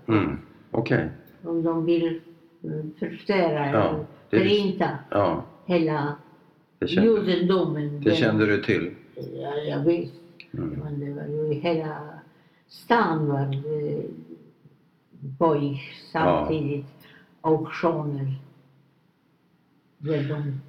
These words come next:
Speaker 2: plockade.
Speaker 1: Ja, såna auktioner, ja. Eh, så hur förändrades ditt liv nittonhundratrettionio i och med att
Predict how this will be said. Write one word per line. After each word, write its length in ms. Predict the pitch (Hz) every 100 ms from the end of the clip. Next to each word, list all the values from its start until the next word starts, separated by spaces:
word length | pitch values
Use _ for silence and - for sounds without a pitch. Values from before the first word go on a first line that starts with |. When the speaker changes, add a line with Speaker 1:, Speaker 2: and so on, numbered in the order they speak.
| -
Speaker 2:
plockade. 540 | 147 - - - - -
Speaker 1:
Ja, 340 | 113 104 101
såna 200 | 104 101
auktioner, 540 | 90 85 98 98 95 82 76 - - -
ja. 60 | 135
Eh, 240 | 131 123 120 - - - - _ _ _
så 280 | - - 160
hur 280 | 143 165 165
förändrades 920 | 160 - 151 147 143 143 139 135 135
ditt 400 | 135 127 151 -
liv 340 | 120 110 101 98 - -
nittonhundratrettionio 1080 | - 120 110 101 95 107 - 110 107 104 127
i 160 | 104 98
och 40 |
med 100 | 95
att 160 | 90